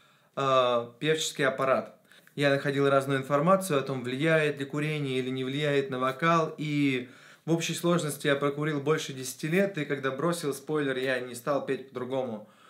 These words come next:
Э, мой вокал никак не улучшился от того, что я бросил курить.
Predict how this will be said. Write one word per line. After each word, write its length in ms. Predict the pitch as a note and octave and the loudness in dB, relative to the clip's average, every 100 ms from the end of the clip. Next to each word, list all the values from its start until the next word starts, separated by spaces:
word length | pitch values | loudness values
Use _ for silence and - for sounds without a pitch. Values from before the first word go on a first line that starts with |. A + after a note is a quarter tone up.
| - - | -20 -8
Э, 240 | B2+ B2 | -4 -2
мой 440 | A#2 A2+ A#2+ D3 C3 | -2 -6 -2 0 2
вокал 400 | B2+ B2+ D#3 D3 | 2 4 2 2
никак 420 | C#3 C3+ C#3 C3+ | 0 2 0 0
не 120 | C3 | -2
улучшился 580 | C3 C3 C#3 C#3 A#2+ B2+ | -2 -2 -2 -6 -6 -4
от 120 | A#2+ | -2
того, 200 | B2 A#2+ | 0 -2
что 160 | B2 - | -2 -2
я 160 | B2 A#2 | 0 0
бросил 380 | B2 B2+ A#2+ | 0 -2 -4
курить. 360 | G#2+ B2 A2+ - | -8 -6 -6 -10